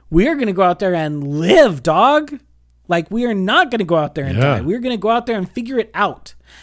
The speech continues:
Speaker 1: and, like, bring as many people home as we can." And, like, that's fundamentally what they do. Like, and he's such an interesting juxtaposition with the Doctor character in the first Godzilla movie, which,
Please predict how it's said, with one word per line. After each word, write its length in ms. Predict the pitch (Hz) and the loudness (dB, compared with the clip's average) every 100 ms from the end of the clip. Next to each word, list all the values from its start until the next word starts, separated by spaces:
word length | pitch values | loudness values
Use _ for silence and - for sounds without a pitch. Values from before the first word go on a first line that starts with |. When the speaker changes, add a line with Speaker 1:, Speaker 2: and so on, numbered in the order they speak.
| _ | _
Speaker 1:
and, 140 | 175 175 | -6 0
like, 300 | 165 147 143 | 0 -2 -2
bring 240 | 190 247 | -2 0
as 140 | 196 160 | -2 -2
many 320 | 185 208 226 | -2 0 -2
people 360 | - 214 208 | -2 -4 -4
home 180 | 175 170 | -2 -4
as 180 | 160 143 | -4 -6
we 120 | 147 | -12
can." 380 | 139 135 127 107 _ - - - - | -12 -14 -14 -16 _ -20 -20 -20 -8
And, 180 | 202 208 | -6 -2
like, 340 | 208 220 160 | -2 -4 -4
that's 360 | 196 254 - - | -2 -2 -4 -12
fundamentally 680 | - 262 277 214 247 320 254 | -6 -4 -2 -2 -2 -4 -2
what 180 | 208 | -2
they 140 | 208 180 | -2 -4
do. 420 | 143 277 - 92 - | -2 -4 -4 -10 -14
Like, 460 | 151 156 156 156 - - _ _ _ _ _ _ - | -6 -4 -6 -8 -20 -20 _ _ _ _ _ _ -6
and 120 | 226 | -4
he's 300 | 220 254 254 | 2 2 2
such 300 | - 320 339 | 0 0 0
an 80 | 330 | -6
interesting 680 | - 247 277 302 - 247 | -4 -4 -2 -4 -6 -6
juxtaposition 1080 | 208 214 208 - 254 175 143 175 - 254 269 - - - - | -4 -4 -4 -8 -8 -8 -6 -8 -8 -8 -10 -14 -20 -20 -10
with 260 | 185 190 - | -6 -4 -4
the 80 | |
Doctor 420 | 185 170 185 - 208 | -4 -2 -4 -4 -6
character 600 | - 185 180 180 180 - | -4 -4 -4 -6 -6 -8
in 300 | 160 170 170 | -6 -4 -4
the 120 | 175 | -4
first 380 | 170 170 156 - | -6 -8 -8 -8
Godzilla 420 | 160 151 196 208 | -8 -6 -4 -6
movie, 380 | 135 113 107 139 - | -6 -12 -18 -20 -6
which, 380 | 170 165 - | -4 -4 -8